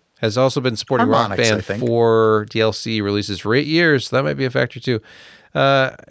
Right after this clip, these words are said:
Speaker 1: do you remember Rock Band? It never made it to the P C. Rock Band four didn't. Man,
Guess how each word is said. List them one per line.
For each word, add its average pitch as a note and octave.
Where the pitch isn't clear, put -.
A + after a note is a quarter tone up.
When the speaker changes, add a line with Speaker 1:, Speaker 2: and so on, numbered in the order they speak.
Speaker 1:
do B2+
you C3
remember F#3+
Rock G2+
Band? A#2
It -
never C3+
made B2+
it B2
to A#2+
the G2+
P G2
C. F2
Rock F#2
Band F2+
four F2+
didn't. E2+
Man, F#2+